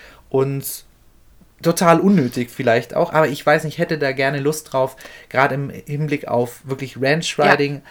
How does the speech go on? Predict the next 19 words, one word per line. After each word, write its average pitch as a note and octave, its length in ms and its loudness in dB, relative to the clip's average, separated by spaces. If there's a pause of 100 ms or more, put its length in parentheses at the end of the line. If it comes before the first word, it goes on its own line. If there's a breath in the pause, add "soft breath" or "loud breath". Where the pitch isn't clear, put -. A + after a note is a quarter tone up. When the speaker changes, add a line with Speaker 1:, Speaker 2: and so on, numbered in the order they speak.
(120 loud breath)
Speaker 1:
auch B2+ 160 0
als A#2 220 -4
Disziplin E3 720 -4
und C#3+ 160 -8
so C#3 180 -4
weiter. B2+ 440 0 (500 loud breath)
Speaker 2:
Das G#3+ 160 0
Speaker 1:
Und B2+ 80 0
Speaker 2:
ist - 120 -6
tatsächlich G#3+ 420 2
auch G3+ 80 2
sowas, G3 260 -4
da G3 140 -2
freue A#3+ 260 4
ich C4 60 2
mich A3+ 200 -2
auch - 220 -2
drauf. D4 300 0 (100)
Also F#3+ 280 0